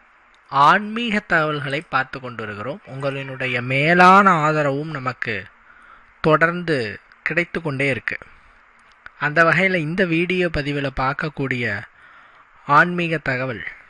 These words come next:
என்ன அப்படின்னு கேட்டிங்கன்னா, உலகை ஆளும் முழுமுதற் கடவுள் என்று சொல்லக்கூடிய,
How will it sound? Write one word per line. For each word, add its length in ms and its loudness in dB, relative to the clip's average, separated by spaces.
என்ன 420 0
அப்படின்னு 280 -4
கேட்டிங்கன்னா, 600 -6
உலகை 640 6
ஆளும் 440 -2
முழுமுதற் 600 4
கடவுள் 500 4
என்று 240 -8
சொல்லக்கூடிய, 760 -12